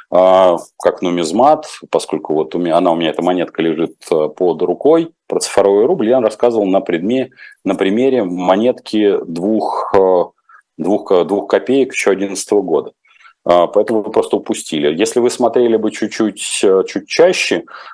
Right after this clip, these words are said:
то вы бы заметили, что произошла трансформация в моих, э, э, тоже, м, как это, в, в моём реквизите, поскольку я начал применять не только монетку одиннадцатого года, которая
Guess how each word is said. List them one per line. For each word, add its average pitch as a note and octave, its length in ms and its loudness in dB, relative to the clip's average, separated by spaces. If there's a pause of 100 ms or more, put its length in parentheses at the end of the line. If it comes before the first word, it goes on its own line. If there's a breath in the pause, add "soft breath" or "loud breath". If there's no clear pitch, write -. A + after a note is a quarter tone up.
(140)
то C3 340 2
вы C3+ 140 2
бы C#3+ 140 2
заметили, C3 480 0
что - 180 -6
произошла G#2 440 2
трансформация A#2+ 880 2
в G2 60 0
моих, A#2+ 460 -2
э, G2+ 40 4
э, F2+ 1300 0
тоже, D2+ 460 0 (500 loud breath)
м, D#2+ 340 -4
как - 180 -2
это, D2+ 200 -2
в, - 80 -10
в D2 240 -2
моём G2 340 0
реквизите, D#2+ 600 -4 (520)
поскольку - 380 -2
я F#2 60 2
начал F#2 260 -2
применять G#2 680 -2
не G2+ 320 -4
только D3+ 340 0 (440)
монетку G#2 500 0
одиннадцатого - 460 -2
года, A#2+ 180 0
которая D#2+ 360 0